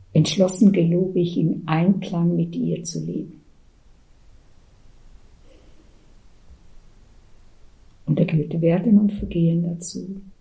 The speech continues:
Im Werden ist Vergehen, im Vergehen ist Werden. Und das heißt auch, dass wir nicht davonrennen, wenn's schwierig wird, sondern bleiben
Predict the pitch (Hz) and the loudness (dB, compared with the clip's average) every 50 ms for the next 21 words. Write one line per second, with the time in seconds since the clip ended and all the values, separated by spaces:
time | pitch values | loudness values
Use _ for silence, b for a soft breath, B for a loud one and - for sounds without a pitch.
0 | _ - - _ _ - - 147 151 147 143 151 156 156 160 175 170 196 180 185 | _ -20 -20 _ _ -12 -2 2 2 2 2 2 0 0 0 2 0 0 0 0
1 | 190 - - - - 202 190 196 - 175 170 175 175 170 170 - - 165 - 170 | -2 -4 -6 -6 -4 -4 -4 -4 -4 -2 0 2 2 4 4 4 2 0 0 -4
2 | 165 170 170 170 170 170 165 175 165 - - - - - 147 151 156 156 151 151 | -6 -6 -4 -2 0 0 0 0 -2 -4 -8 -10 -10 -8 -8 -8 -8 -6 -6 -6
3 | 190 170 - - B B B B B B B - 165 175 175 170 170 165 165 170 | -6 -6 -8 -12 B B B B B B B 4 6 6 6 2 0 0 0 2
4 | 170 170 - - 185 175 175 175 175 b b b b b b b b b b b | 0 -2 -2 -2 -2 -4 -4 -6 -10 b b b b b b b b b b b
5 | b _ _ - - - _ _ _ - - _ _ _ _ _ - - _ _ | b _ _ -20 -20 -20 _ _ _ -20 -20 _ _ _ _ _ -20 -20 _ _
6 | _ _ - _ _ _ - 160 170 170 - - 196 185 190 196 208 220 226 226 | _ _ -20 _ _ _ 4 6 6 6 4 0 -2 0 4 6 6 6 6 2
7 | 226 - - - _ _ _ _ - _ _ - - - - _ _ - - - | 0 -8 -12 -18 _ _ _ _ -20 _ _ -20 -20 -20 -20 _ _ -20 -20 -14
8 | - 302 - - - 202 196 190 202 196 - - - 202 - - - 185 180 196 | -14 -12 -2 8 10 10 10 10 8 4 2 -2 -4 -4 -4 -4 -4 0 6 6
9 | 196 202 196 196 202 196 196 196 190 185 - - 190 185 175 170 175 - - - | 8 8 8 6 4 4 4 4 2 0 -2 -4 -2 -2 -2 -4 -4 -4 -4 0
10 | 170 170 185 196 214 214 226 208 220 226 226 - - - 208 196 190 185 196 196 | 0 2 2 2 0 0 0 -2 0 0 -2 -4 -4 -2 0 0 0 2 0 -2
11 | 196 - - - - - - - - - 180 175 170 175 196 247 277 302 - - | -2 -2 -6 -12 -18 -20 -20 -12 2 6 8 8 10 10 8 8 6 6 4 2
12 | - 170 175 196 240 - - - - | 2 4 4 4 2 2 0 -6 -12